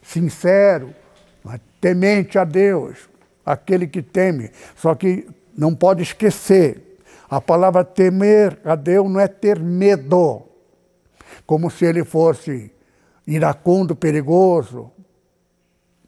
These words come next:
impiedoso, nada disso. Deus é mais do que tem, ele é o próprio amor. Deus, a misericórdia de Deus.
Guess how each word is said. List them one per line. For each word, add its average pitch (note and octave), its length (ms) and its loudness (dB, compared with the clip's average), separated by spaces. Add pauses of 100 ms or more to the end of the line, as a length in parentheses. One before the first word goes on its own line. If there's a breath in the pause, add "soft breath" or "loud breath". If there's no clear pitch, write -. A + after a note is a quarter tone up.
(300)
impiedoso, E3+ 1040 0 (300)
nada G#3+ 300 0
disso. G#3 320 -4 (400 loud breath)
Deus E3+ 340 2
é F#3+ 80 2
mais G#3+ 460 -2
do E3 120 -4
que F3 140 -8
tem, F3+ 380 0
ele D#3+ 200 -2
é F#3+ 60 2
o D#3 60 -4
próprio G3+ 420 -2
amor. F#3+ 460 0 (720)
Deus, E3+ 360 0 (160)
a D#3+ 120 -4
misericórdia F3 920 0
de D3 140 -8
Deus. D3 560 -4